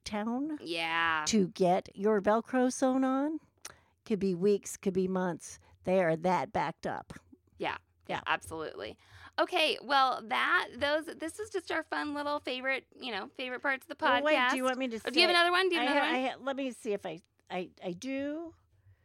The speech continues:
Speaker 1: I wanna see what my list says, if we missed anything.
Speaker 2: 'Kay.
Speaker 1: Oh, we talked about quilting. And we talked about a quilting bar,
Speaker 2: Oh. <laughs>
Speaker 1: apparently.
Speaker 2: No, we, okay,
Speaker 1: I, I
Speaker 2: because
Speaker 1: don't
Speaker 2: we were talking
Speaker 1: remember.
Speaker 2: about seam guides.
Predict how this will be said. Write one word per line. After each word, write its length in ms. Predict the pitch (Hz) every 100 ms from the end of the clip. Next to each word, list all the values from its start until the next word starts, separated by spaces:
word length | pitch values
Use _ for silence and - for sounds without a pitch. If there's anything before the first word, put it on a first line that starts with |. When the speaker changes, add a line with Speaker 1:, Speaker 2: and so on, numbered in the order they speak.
| _ _ _ _ _
Speaker 1:
I 120 | 202
wanna 200 | 214 233
see 160 | 220 262
what 100 | 214
my 140 | 208
list 340 | 196 202 202 -
says, 360 | 185 156 151
if 160 | 196 170
we 80 | 180
missed 400 | 185 196 - -
anything. 600 | 165 165 - 156 92 190 -
Speaker 2:
'Kay. 160 | 185 - - - _ _ _ _
Speaker 1:
Oh, 260 | 208 165 - _ _ _ _ _ _ -
we 100 | 196
talked 360 | - 196 196 208
about 360 | 190 165 - - _
quilting. 600 | - 214 214 - 208 135 - _ _ _ _ _ _ _
And 80 | 202
we 60 | 202
talked 240 | 214 202
about 200 | 220 214
a 60 | 202
quilting 500 | - 220 208 220 185
bar, 520 | 165 165 - 277 170
Speaker 2:
Oh. 20 | -
<laughs> 0 |
Speaker 1:
apparently. 680 | - 175 175 208 180 120 202 - _ - - 480 403
Speaker 2:
No, 200 | 330 359
we, 180 | 359 349 -
okay, 120 | 320
Speaker 1:
I, 80 | 339
I 20 |
Speaker 2:
because 280 | 233 269 269
Speaker 1:
don't 100 | 285
Speaker 2:
we 120 | 277
were 60 | -
talking 180 | 254 254
Speaker 1:
remember. 180 | 302 180
Speaker 2:
about 80 | 175
seam 220 | 392 415
guides. 440 | 302 214 160 156